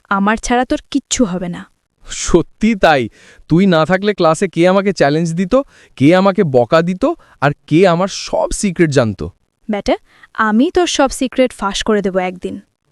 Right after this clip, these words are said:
Speaker 2: আর আমি তোর ডায়েরির কথা সবাইকে বলে দেব।
Speaker 1: আরে, আরে থাম, ওটা কিন্তু সিক্রেট।
Speaker 2: ঠিক আছে, আমি কাউকে কিচ্ছু বলবো না, কিন্তু একটা শর্তে।
Speaker 1: আবার শর্ত? কি চাইস তুই?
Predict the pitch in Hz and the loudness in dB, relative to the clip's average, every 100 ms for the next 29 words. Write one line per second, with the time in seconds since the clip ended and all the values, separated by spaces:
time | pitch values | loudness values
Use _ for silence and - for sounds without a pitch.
0 | - 127 123 143 156 175 147 131 127 139 | 0 2 4 2 2 0 2 2 2 0
1 | 143 143 143 127 110 107 98 92 87 82 | -2 0 0 -2 -2 -2 -4 -4 -4 -6
2 | 90 _ _ _ 220 226 466 - _ - | -10 _ _ _ -2 2 0 -2 _ -2
3 | 330 440 - 240 453 247 - _ _ 226 | 0 0 -2 0 2 0 -6 _ _ -2
4 | 247 359 - 381 427 - 339 - - 370 | 2 0 -2 0 2 2 0 -2 0 0
5 | 226 - _ _ _ _ - 127 123 104 | -2 -8 _ _ _ _ -4 -2 0 -2
6 | 87 - 98 - - - - 139 156 107 | -6 -8 -14 -16 -20 -10 -2 0 2 0
7 | 131 170 151 - 165 139 104 110 107 92 | 0 -2 -6 -6 -6 -2 -2 -2 -6 -8
8 | - _ _ _ _ _ - 131 123 208 | -16 _ _ _ _ _ -2 0 0 -2
9 | 285 - 123 120 - 117 - 87 - 87 | -4 -6 -6 -6 -4 -4 -2 -6 -6 -12
10 | - _ _ 220 208 185 208 202 196 190 | -12 _ _ -2 0 0 0 0 0 -2
11 | - 196 175 - - 208 - - - - | -4 -6 -6 -8 -12 -12 -14 -20 -20 -20
12 | - 233 254 - 160 185 320 - - 226 | -6 -4 -4 -6 -4 0 -2 -2 -2 -2